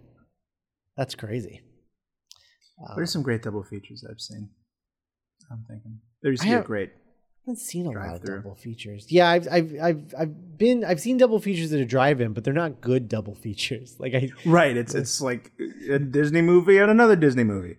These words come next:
Speaker 1: Yeah, I, like, I once saw, um, uh, a double feature of Madagascar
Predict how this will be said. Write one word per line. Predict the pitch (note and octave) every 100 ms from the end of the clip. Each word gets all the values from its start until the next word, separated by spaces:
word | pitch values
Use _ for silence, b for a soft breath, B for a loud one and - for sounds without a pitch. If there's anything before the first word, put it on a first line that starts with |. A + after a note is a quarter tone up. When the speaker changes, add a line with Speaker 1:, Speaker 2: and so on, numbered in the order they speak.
| -
Speaker 1:
Yeah, | E3 D#3+ B2
I, | B2+ C#3+
like, | D3 D3+ D3
I | E3
once | D#3+ F3 E3+
saw, | - F3 D#3+ D3+ -
um, | D3+ C#3+ C#3+ C3+ C3 B2 B B B _ -
uh, | C#3 C3+ C3 C3 B2+
a | C#3+
double | E3 D#3+ D3+
feature | E3 D3+ D#3 C#3+
of | B2
Madagascar | C#3 D#3+ D#3 C#3 C#3 D#3+ E3 - _ _ - F#3+ F#3+ G3 G3 F#3+